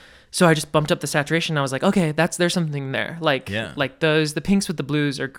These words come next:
Speaker 1: are, like, just, like, really cool.
Speaker 2: Mm-hmm.
Speaker 1: It reminded me of a video game, and,
Speaker 2: Mm-hmm.
Speaker 1: um, basically I was like, "Okay, that's, that's gonna be, like, Dom's thing."
Speaker 2: Mm.
Speaker 1: And, uh, for J-Fo, you know what's for crazy is she's such a, she's such a, uh, she's an Aquarius, but
Speaker 2: Okay.
Speaker 1: she's so, like,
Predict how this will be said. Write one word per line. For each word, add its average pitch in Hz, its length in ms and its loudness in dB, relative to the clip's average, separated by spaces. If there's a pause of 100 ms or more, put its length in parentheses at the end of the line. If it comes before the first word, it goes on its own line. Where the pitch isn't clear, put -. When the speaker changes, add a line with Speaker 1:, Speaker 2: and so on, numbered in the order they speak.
Speaker 1:
are, 151 80 -2
like, 135 260 -4
just, - 200 -8
like, 113 140 -10
really 143 240 -2
cool. 135 460 -2
Speaker 2:
Mm-hmm. 98 240 -10 (400)
Speaker 1:
It 143 200 0
reminded 139 240 0
me 165 60 4
of 156 100 2
a 151 40 0
video 139 240 4
game, 143 440 4
and, 127 480 0
Speaker 2:
Mm-hmm. 120 300 -2
Speaker 1:
um, 117 180 -12 (240)
basically 131 260 -8
I - 20 -2
was 135 80 -4
like, 139 80 -6
"Okay, 190 180 -4
that's, 139 380 -10
that's 135 160 -8
gonna 156 100 -6
be, 139 80 -6
like, 127 160 -4
Dom's 117 320 -10
thing." - 280 -12 (200)
Speaker 2:
Mm. 92 320 -10
Speaker 1:
And, 143 240 0
uh, 127 360 0
for 170 140 -2
J-Fo, 147 600 2 (140)
you 196 100 6
know 196 160 8
what's 180 160 0
for 170 160 -2
crazy 160 360 0
is 143 100 -4
she's 180 180 -2
such - 240 -6
a, 156 240 0 (320)
she's - 240 -6
such - 220 -6
a, 170 180 0
uh, 123 360 -6
she's 185 180 -4
an 196 80 2
Aquarius, 143 580 -4 (240)
but - 80 -2
Speaker 2:
Okay. 110 100 0
Speaker 1:
she's 113 140 0
so, 170 200 4
like, 147 340 0